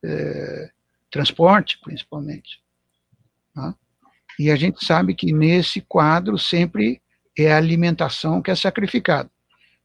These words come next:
Primeiro diminui a qualidade dos produtos, né? Passa pra um produto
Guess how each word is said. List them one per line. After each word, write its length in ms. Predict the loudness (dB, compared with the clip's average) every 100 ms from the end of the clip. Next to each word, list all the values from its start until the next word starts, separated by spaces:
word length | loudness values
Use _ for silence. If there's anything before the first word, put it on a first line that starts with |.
| _
Primeiro 380 | 4 6 6 6
diminui 480 | 6 6 6 4
a 60 | 2
qualidade 640 | 0 -2 -2 -6 -8 -10
dos 160 | -16 -14
produtos, 600 | -12 -6 -4 -6 -8 -18 _ _ _ _ _ _ _ _
né? 240 | -10 -10 -10
Passa 240 | -12 -12 -12
pra 100 | -12
um 80 | -12
produto 440 | -12 -14 -18